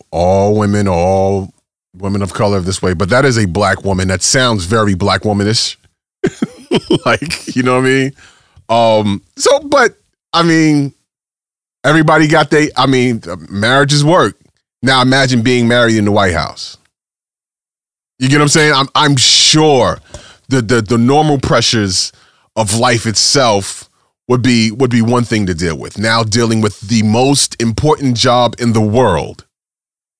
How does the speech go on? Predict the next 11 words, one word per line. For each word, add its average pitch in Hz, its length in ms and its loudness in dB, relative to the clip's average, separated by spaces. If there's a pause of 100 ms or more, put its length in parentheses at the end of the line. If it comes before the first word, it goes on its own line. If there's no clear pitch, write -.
(400)
and 117 180 0
being, 113 300 0
you 175 100 0
know 170 60 4
what 175 40 2
I'm - 20 -2
saying? 180 320 2
So 143 340 2 (480)
I'm 147 100 0
not 147 120 2
surprised. 110 560 -2